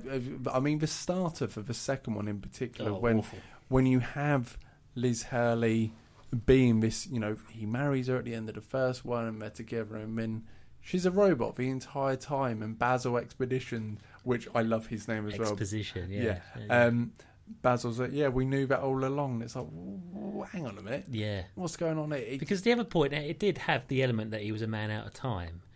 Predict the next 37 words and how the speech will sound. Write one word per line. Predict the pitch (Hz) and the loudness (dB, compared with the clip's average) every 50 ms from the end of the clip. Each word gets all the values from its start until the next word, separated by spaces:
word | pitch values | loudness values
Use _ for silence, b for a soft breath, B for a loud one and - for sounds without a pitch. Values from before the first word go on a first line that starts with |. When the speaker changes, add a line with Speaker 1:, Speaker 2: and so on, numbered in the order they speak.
| b b | b b
Speaker 1:
Yeah. | - 110 - - - | -8 -8 -8 -8 -4
Speaker 2:
And | - 113 110 110 113 | -2 -2 0 0 0
it | 113 | 0
was | 107 101 - | -2 -2 -2
like, | 127 110 104 - | 0 0 0 2
so | - 120 | 2 2
he | 113 | 4
had | 110 107 107 | 4 4 4
lots | 113 117 110 - - | 2 2 2 2 0
of | 117 101 | -2 0
vagina. | 104 110 107 104 107 110 107 104 101 98 92 87 92 95 - B B B B | 0 -2 0 2 2 2 2 2 0 0 0 -2 -2 -4 -6 B B B B
Speaker 1:
Yeah. | - 113 113 107 98 - | -4 -2 0 0 0 -2
Speaker 2:
And | - 113 | -2 -2
she | - 120 | 0 0
was | 107 107 | 0 0
like, | 123 135 | 0 0
"Oh, | 131 131 123 | 0 2 2
what | 120 135 139 123 | 2 2 0 -2
did | - - | -4 -4
you | 135 127 | -4 -2
do?" | 127 185 185 139 | 0 0 2 2
And, | 120 156 | 2 2
"I | 196 247 285 294 | 0 0 -2 -2
shagged | 269 - - - 320 294 302 277 - | -2 -2 0 2 2 2 0 0 0
her, | - 156 139 131 | 2 2 2 2
baby." | 117 127 123 120 139 160 | 2 0 0 0 0 2
Like, | 175 165 147 151 - | 2 0 0 0 0
it | 170 | -2
was | 139 131 131 | -2 -2 -4
th-, | - - 156 | -6 -6 -4
the | 143 | -2
most | 139 139 143 139 127 - 139 | 0 0 2 0 0 0 0
natural | 135 139 139 127 117 - - 135 120 | 0 0 0 -2 -4 -4 -2 -2 -2
thing | 110 - - 131 120 120 | -2 0 0 0 2 2
in | 117 120 | 2 2
the | 123 | 2
world. | 123 139 135 110 95 92 92 90 | 2 2 2 2 2 0 -2 -6